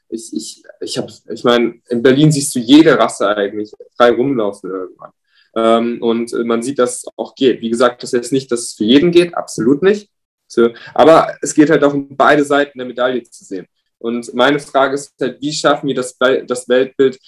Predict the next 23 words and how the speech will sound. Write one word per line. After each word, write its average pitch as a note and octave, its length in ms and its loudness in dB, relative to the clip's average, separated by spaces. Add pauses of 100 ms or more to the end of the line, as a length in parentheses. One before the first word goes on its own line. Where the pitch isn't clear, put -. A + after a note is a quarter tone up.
(140)
dass A#2+ 240 -6
Hunde C3 260 0
generell B2+ 520 2
eher C3+ 280 2
besser B2+ 300 -10
erzogen D3 460 -4
sind, E3+ 200 -2
weil - 240 -2
ihnen C#3+ 160 -4
das C3+ 200 -6
auch - 220 -8
Freiheiten C3+ 540 0
gibt, - 200 -14
genauso A#2+ 400 -2
wie A#2 60 -6
bei B2+ 120 0
uns C3+ 160 -4
Menschen. C#3+ 320 -2
Ist - 160 -20
das - 120 -20
Kind - 220 -6
besser - 300 -4
erzogen, D3+ 640 -2